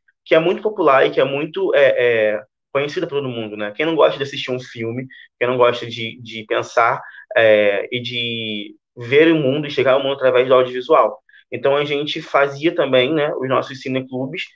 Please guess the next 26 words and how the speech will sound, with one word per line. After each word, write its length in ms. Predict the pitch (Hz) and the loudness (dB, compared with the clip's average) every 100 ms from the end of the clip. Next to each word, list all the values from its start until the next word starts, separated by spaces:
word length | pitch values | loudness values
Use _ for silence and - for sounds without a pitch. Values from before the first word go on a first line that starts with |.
| - _ | -20 _
que 100 | - | 4
era 140 | 165 160 | 4 6
uma 140 | 160 | 2
forma 380 | 160 139 131 139 | 4 2 2 0
de 60 | 139 | 0
a 60 | |
gente 420 | 135 131 131 127 _ _ _ | 0 -4 -4 -10 _ _ _
tentar 380 | 139 135 135 147 | -2 2 0 2
trazer 440 | 175 160 127 135 | 2 2 0 -4
um 100 | 139 | -2
pouco 200 | 135 135 | -4 -2
dessa 200 | 131 - | -4 -4
comunicação 880 | 143 143 143 139 135 - 120 127 - - - _ | -8 -8 -6 -4 -4 -2 -2 -2 -6 -20 -20 _
de 100 | 135 | -2
uma 140 | 143 | -2
forma 260 | 139 147 147 | 2 4 6
mais 180 | 143 143 | 2 2
inter-, 220 | 151 156 | -2 -2
interdisciplinar, 680 | 160 165 160 - 170 170 135 | 0 0 0 -2 0 2 2
né? 200 | 120 113 _ _ _ | 0 -4 _ _ _
Trazer 680 | 123 120 131 131 127 127 120 | 2 2 0 2 4 4 2
os 120 | 135 | 2
debates 400 | 139 131 123 - | 2 4 2 -2
políticos, 760 | - 135 165 175 - - 143 - | -6 -4 -6 -6 -10 -10 -10 -2
trazer 560 | 123 120 120 131 127 - - | 0 0 0 -2 -2 -6 -20
a, 100 | - | -4